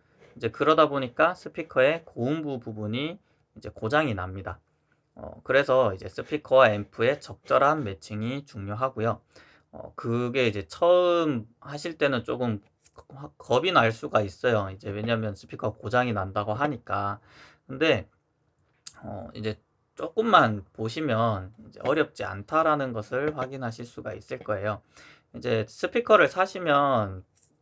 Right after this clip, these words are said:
설명서나 아니면 뭐 인터넷 보시면 스펙표가 있을 거예요. 어, 거기서 이제 살펴봐야 될 것들을 먼저 뽑아봤습니다. 어, 스펙표를 보면 굉장히 다양한 내용들이 많은데,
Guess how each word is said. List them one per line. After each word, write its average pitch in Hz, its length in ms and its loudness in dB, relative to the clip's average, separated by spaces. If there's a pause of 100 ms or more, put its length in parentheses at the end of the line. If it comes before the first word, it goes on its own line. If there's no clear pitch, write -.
(120)
설명서나 165 1000 4
아니면 110 340 -6
뭐 107 100 -4
인터넷 147 380 0
보시면 117 360 -4
스펙표가 - 760 -2
있을 110 320 -2
거예요. 104 520 -6 (720)
어, - 260 -18
거기서 160 320 2
이제 120 160 0
살펴봐야 160 720 4
될 113 180 0
것들을 123 640 0
먼저 104 480 -2
뽑아봤습니다. 107 840 -2 (1040)
어, - 60 -20 (100)
스펙표를 190 640 2
보면 147 460 4
굉장히 156 540 -2
다양한 131 720 0
내용들이 110 480 -2
많은데, 104 760 -4